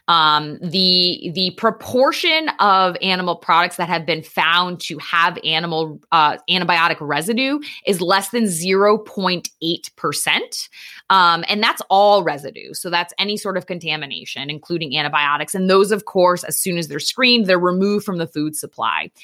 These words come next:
And if there is a farm or some sort of producer that's violating this routinely, they're actually exposed and, and there are repercussions to this.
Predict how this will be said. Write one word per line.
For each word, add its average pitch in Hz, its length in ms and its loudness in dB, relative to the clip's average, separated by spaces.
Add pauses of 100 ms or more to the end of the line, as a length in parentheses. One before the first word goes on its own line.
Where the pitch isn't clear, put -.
(380)
And 185 240 2
if 196 200 0
there 185 260 2
is 202 360 4
a 175 120 -2
farm 175 520 2
or 160 360 0
some 170 180 -8
sort 160 160 -6
of 160 120 -12
producer 165 340 -6
that's 156 180 -4
violating 160 640 0
this 151 160 -6
routinely, 269 560 0
they're 208 160 4
actually 180 800 0
exposed 160 800 0
and, 147 260 -4
and 143 340 -8
there 147 140 -4
are 139 80 -4
repercussions 226 800 -4
to - 80 -12
this. - 440 -8